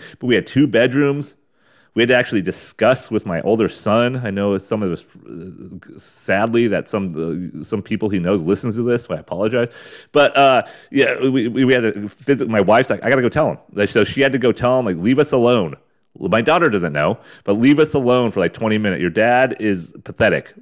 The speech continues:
Just give us ten minutes, seven minutes, f-, four minutes. You know, just leave us alone." There's no lock on the fucking door, though. I, I think you guys know what I'm talking about. There's no lock on the door. So we have to put, like, a suitcase in front of the goddamn door. It's just privacy, man.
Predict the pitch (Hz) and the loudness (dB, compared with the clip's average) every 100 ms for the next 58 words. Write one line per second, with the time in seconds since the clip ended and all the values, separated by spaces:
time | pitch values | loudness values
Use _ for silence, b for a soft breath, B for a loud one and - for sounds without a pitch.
0 | 120 101 139 - 160 - - 131 92 71 | -16 -8 -4 0 2 2 0 0 -2 -4
1 | - - - - 143 135 107 82 - - | -10 -20 -8 0 2 2 0 -2 -4 -4
2 | 117 156 190 123 78 104 87 - - 113 | 0 4 4 4 2 -2 -2 -4 -8 -2
3 | 110 101 107 127 156 165 143 127 123 76 | -2 -2 -2 0 2 2 2 2 2 -2
4 | - B B B 175 180 214 196 214 214 | -10 B B B 0 2 4 4 4 2
5 | 156 - 143 135 120 113 92 76 64 - | 0 2 0 2 4 4 4 2 -2 -6
6 | 147 - 117 - 71 127 208 214 160 147 | -4 -4 -6 -8 -6 -4 -6 -4 0 2
7 | 151 139 95 151 135 147 240 240 254 226 | 4 2 2 0 0 2 2 2 0 0
8 | 156 123 73 - b b b b b 151 | 2 2 2 -4 b b b b b 4
9 | 143 143 151 123 190 139 104 - 220 208 | 4 4 2 0 0 0 -2 -4 -4 0
10 | 208 190 185 180 190 180 185 180 185 180 | 4 4 2 0 0 0 2 2 2 0
11 | 175 180 180 175 190 185 - 196 202 190 | 0 2 2 2 0 -4 0 2 2 2
12 | 156 113 123 151 156 | 0 0 0 0 -2